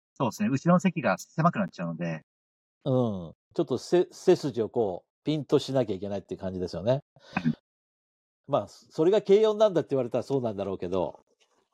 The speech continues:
Speaker 2: うん。だから荷物はあんまり乗せ-、買い物ぐらいにしときなさいよって、そんな感じですね、桜は。
Speaker 1: そうですね。まあ、あと、まあ、あの、長距離移動じゃなくて、その短距離で、ち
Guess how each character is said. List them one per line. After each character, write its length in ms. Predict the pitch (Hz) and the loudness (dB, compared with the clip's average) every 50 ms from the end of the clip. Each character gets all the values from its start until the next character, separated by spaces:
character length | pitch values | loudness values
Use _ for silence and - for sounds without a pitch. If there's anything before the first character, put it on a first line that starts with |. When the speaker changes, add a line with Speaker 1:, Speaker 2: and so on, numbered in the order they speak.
| _ - | _ -2
Speaker 2:
う 60 | 98 | 0
ん。 100 | 95 90 | 0 2
だ 140 | 85 80 73 69 67 - _ _ _ _ _ _ _ _ _ _ _ _ _ _ _ _ _ _ _ _ _ _ _ _ _ _ _ _ _ _ _ _ _ _ _ - | 0 0 -2 -4 -8 -12 _ _ _ _ _ _ _ _ _ _ _ _ _ _ _ _ _ _ _ _ _ _ _ _ _ _ _ _ _ _ _ _ _ _ _ -2
か 60 | 120 | 0
ら 100 | 113 110 | 0 0
荷 140 | 107 160 226 | 0 0 0
物 340 | 269 269 220 - - - 131 | 0 0 -2 -2 -2 -2 0
は 200 | 123 107 101 117 | 0 2 2 0
あ 40 | |
ん 60 | 139 156 | 0 2
ま 120 | 160 156 | 0 0
り 260 | 156 156 156 147 - - | 2 0 -2 -4 -6 -8
乗 140 | 120 131 131 | -8 -8 -6
せ-、 160 | - 165 156 - - - | -6 -8 -8 -10 -12 -2
買 200 | - 196 214 233 | 2 2 2 2
い 20 | |
物 460 | 240 247 247 247 247 240 240 226 - - _ _ _ _ - | 0 -2 -2 0 0 0 0 -2 -4 -10 _ _ _ _ -10
ぐ 140 | 170 160 208 | -4 0 4
ら 140 | 202 185 147 | 4 4 4
い 40 | |
に 100 | 120 101 | 2 -2
し 80 | - - | -6 -4
と 120 | - 131 | -4 -4
き 80 | - - | -2 -2
な 140 | 131 131 120 | -4 -4 0
さ 160 | - 131 117 | 0 0 0
い 80 | 104 92 | 0 -2
よ 80 | 87 | -6
っ 20 | - | -8
て、 120 | _ - | _ -14
そ 120 | - - | -12 -10
ん 60 | 107 104 | -8 -8
な 80 | 98 | -4
感 120 | - 104 95 | -2 -2 -2
じ 60 | 95 | -2
で 60 | 95 | -6
す 100 | - - | -6 -10
ね、 100 | 92 95 - | -12 -14 -16
桜 420 | _ - - 98 - - 82 80 | _ -2 -2 -2 -2 -2 -8 -10
は。 140 | 78 - - _ _ _ _ _ _ _ _ _ _ _ _ - - - _ _ _ | -10 -12 -14 _ _ _ _ _ _ _ _ _ _ _ _ -20 -20 -20 _ _ _
Speaker 1:
そ 100 | - 135 | -2 -2
う 20 | 117 | -2
で 80 | 104 | 0
す 80 | - 117 | 0 0
ね。 20 | |
ま 120 | 120 135 143 | 2 2 2
あ、 20 | 156 | 2
あ 40 | - | 0
と、 100 | - 156 | 0 0
ま 240 | 135 139 135 117 104 | 2 2 2 2 2
あ、 20 | |
あ 20 | 104 | 0
の、 440 | 107 104 104 101 101 101 101 104 - - _ _ - _ - | -2 -2 -4 -4 -2 -2 -4 -4 -6 -12 _ _ -10 _ 0
長 240 | 196 214 220 220 214 - | 2 2 2 0 -2 -2
距 80 | - 247 | -2 -2
離 120 | 254 262 | 0 0
移 100 | 262 254 | 0 2
動 120 | 254 247 | 2 2
じ 60 | 208 185 | 2 2
ゃ 60 | 151 | 2
な 20 | |
く 20 | 117 | 0
て、 40 | 120 | -2
そ 60 | 135 | -4
の 60 | 135 - - | -4 -2 2
短 180 | - 220 233 220 | 6 6 6 6
距 100 | - 285 | 4 0
離 100 | 254 214 | -2 0
で、 100 | 143 151 | -2 -2
ち 40 | 170 | -4